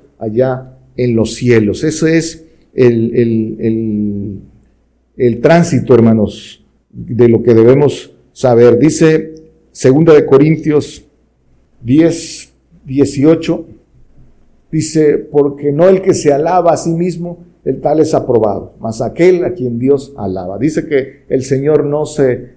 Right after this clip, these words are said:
ensalzó a sí mismo, fue glorificado. Así dice también para, para nosotros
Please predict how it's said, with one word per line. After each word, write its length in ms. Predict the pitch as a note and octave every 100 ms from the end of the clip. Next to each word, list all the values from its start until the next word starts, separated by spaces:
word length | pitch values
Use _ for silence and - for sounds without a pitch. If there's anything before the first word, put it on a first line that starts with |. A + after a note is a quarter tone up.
| -
ensalzó 500 | B2+ A#2 B2+ A2+ D3+
a 60 |
sí 120 | - C3
mismo, 480 | C#3+ D3 A#2 G2 F#2 _
fue 420 | - C3+ C#3 C#3 - -
glorificado. 1120 | A#2+ B2 A#2+ A2 A2+ G#2 C3+ C#3 A#2+ G#2 - -
Así 640 | - A#2 - C#3+ C#3 - -
dice 320 | C3 C#3+ C3+
también 580 | A#2 A#2 A#2+ C3+ B2 - - _ _
para, 580 | - A#2 A#2 A2 G#2 G#2
para 220 | - A#2
nosotros 720 | A2+ A2 C3 B2 G#2 G#2+ -